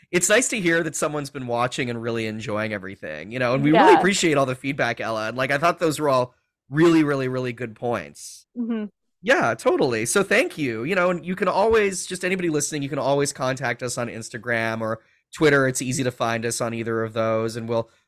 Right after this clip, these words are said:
Speaker 1: respond as quickly as to the best of our ability. W-, you know, sometimes your stuff gets pushed to spam, but I always look at the spam. I try my best. Anyway,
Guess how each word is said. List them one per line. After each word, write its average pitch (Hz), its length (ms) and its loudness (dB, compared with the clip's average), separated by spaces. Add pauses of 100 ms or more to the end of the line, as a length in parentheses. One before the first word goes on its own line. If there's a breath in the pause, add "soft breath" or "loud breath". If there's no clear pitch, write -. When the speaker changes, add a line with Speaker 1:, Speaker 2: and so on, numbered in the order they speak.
(100)
Speaker 1:
respond 143 680 2 (160)
as 143 200 0
quickly 151 540 -2
as 131 180 -4
to - 120 -10
the 131 120 -4
best 127 260 -2
of 127 100 -4
our 117 160 2
ability. 180 640 2 (380 soft breath)
W-, 147 220 -6
you 156 40 4
know, 139 160 4
sometimes 160 540 0
your 151 80 -4
stuff - 340 -2
gets 127 220 -4
pushed - 320 -4
to - 80 -8
spam, 143 560 2
but 135 140 2
I 127 60 4
always 127 300 0
look 135 140 -6
at 135 120 -14
the - 60 -10
spam. 127 640 2
I 131 120 -2
try 135 260 0
my 127 140 0
best. 113 360 -4 (440)
Anyway, 165 480 6